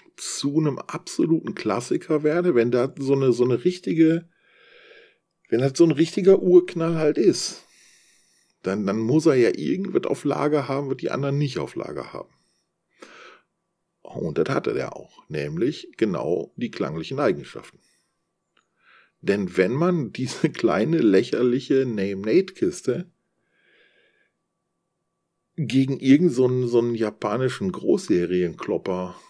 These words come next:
mal hat spielen lassen, also da brauchte man jetzt keinen Blindtest, um <laughs> rauszufinden, was jetzt besser klingt. Also man brauchte ein bisschen Zeit, um das zu hören. Also ich sag mal,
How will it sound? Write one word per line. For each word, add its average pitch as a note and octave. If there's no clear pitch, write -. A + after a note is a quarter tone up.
mal F#2
hat F2
spielen -
lassen, D2
also F2+
da F2+
brauchte F2
man F#2+
jetzt F#2
keinen D3+
Blindtest, B2
um -
<laughs> C3+
rauszufinden, A#2
was F2
jetzt -
besser -
klingt. -
Also F#2
man G#2
brauchte B2+
ein A2
bisschen G#2
Zeit, A2
um D#3
das -
zu D3
hören. C3
Also -
ich -
sag E2+
mal, E2